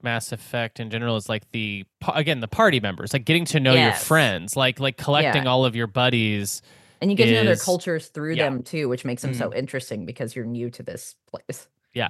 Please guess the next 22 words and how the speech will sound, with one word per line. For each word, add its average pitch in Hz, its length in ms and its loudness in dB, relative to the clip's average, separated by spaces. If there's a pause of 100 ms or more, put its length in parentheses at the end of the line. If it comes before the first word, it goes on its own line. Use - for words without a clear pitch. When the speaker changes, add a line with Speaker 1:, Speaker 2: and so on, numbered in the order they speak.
Speaker 1:
this 147 140 2
is, 208 100 2
like, 208 160 2
one 202 100 4
of 175 40 0
the 165 80 2
few 165 260 0
games 147 420 2
where, 127 440 2 (100)
I 147 80 2
mean, 156 100 4
I 143 80 4
don't 180 160 4
think 170 200 0
you 123 60 -4
really 131 220 4
can 139 420 0
skip. - 1120 -2
You 185 140 2
can 190 120 6
avoid 214 380 4
dialogue, 110 720 2